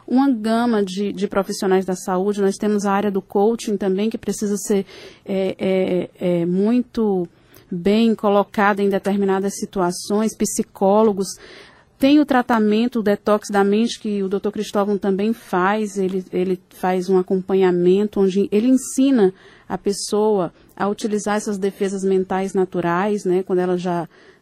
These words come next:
estão em sofrimento psíquico leve a moderado. E aí, resumindo tudo, a gente precisa ter assertividade e ter também a questão de se permitir, né,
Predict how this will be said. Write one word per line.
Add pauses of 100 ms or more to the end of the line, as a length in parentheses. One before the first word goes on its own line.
estão
em
sofrimento
psíquico
leve
a
moderado. (640)
E
aí,
resumindo (220)
tudo,
a
gente
precisa
ter
assertividade (380)
e
ter
também (120)
a
questão
de (240)
se
permitir, (160)
né,